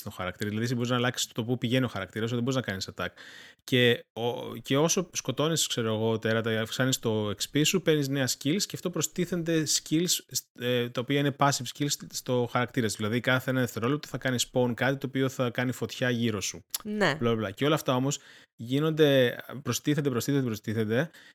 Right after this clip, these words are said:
Speaker 1: και προφανώς έρχονται και περισσότερα τέρατα όσο προχωράει ο χρόνος και πηγαίνεις σε άλλες πίστες και αγοράζεις, ξέρω εγώ, πράγματα, μπλα, μπλα, μπλα. Αλλά αυτό είναι το core loop, το οποίο όμως ακούγεται απλό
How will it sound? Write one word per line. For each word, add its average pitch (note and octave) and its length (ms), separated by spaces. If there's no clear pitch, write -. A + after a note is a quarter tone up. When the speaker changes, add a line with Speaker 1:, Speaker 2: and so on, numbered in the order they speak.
Speaker 1:
και C3+ 520
προφανώς C3 360
έρχονται C#3 200
και B2 80
περισσότερα G#2 580
τέρατα F2+ 380
όσο G#2 200
προχωράει G2 340
ο E2+ 40
χρόνος F#2 320
και G2+ 100
πηγαίνεις G2+ 280
σε - 80
άλλες G2 180
πίστες D3+ 380
και B2 160
αγοράζεις, A2+ 600
ξέρω G2 240
εγώ, G2+ 140
πράγματα, G#2 360
μπλα, F#2 80
μπλα, F2+ 140
μπλα. A2 320
Αλλά C3 400
αυτό F#3 260
είναι G#3 120
το D3 200
core A#2 200
loop, A#2+ 320
το C3 100
οποίο D#3 240
όμως F#3+ 440
ακούγεται E3 400
απλό A#2+ 560